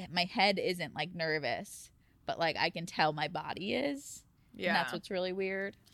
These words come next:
Speaker 2: It is weird thing about you, Rach. I remember <laughs> the first wedding I ever shot with her, I was a nervous wreck. I was like, I didn't know, you know, and I know that Rach has been doing this for a few years, but I was like,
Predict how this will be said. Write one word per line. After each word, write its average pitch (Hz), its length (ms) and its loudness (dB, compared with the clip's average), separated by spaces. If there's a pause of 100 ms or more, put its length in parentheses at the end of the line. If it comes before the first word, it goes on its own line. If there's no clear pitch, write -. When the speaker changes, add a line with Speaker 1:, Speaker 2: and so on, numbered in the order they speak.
(140)
Speaker 2:
It 277 100 2
is 403 160 2
weird 226 240 0
thing 190 140 -6
about 160 220 0
you, 170 100 -6
Rach. 170 220 -2
I 208 40 2
remember 240 500 -4 (240)
<laughs> - 680 -12
the 226 80 0
first 254 240 2
wedding 311 240 4
I 262 60 8
ever 240 160 4
shot 160 260 4
with 214 160 -4
her, 170 360 4 (840)
I 233 180 8
was 330 160 0
a 359 60 4
nervous 247 480 6
wreck. 269 420 8
I 208 140 12
was 233 180 8
like, 214 240 10
I 190 160 10
didn't 269 160 6
know, 196 420 10
you 220 140 4
know, 190 200 10
and 208 80 8
I 208 80 10
know 233 180 6
that 214 140 10
Rach 196 160 6
has 185 100 -8
been 185 100 -2
doing 185 200 4
this 170 120 -2
for 180 120 -2
a 175 40 -4
few 170 180 -2
years, 156 440 2
but 185 100 0
I 165 120 6
was 165 160 -4
like, 127 160 -6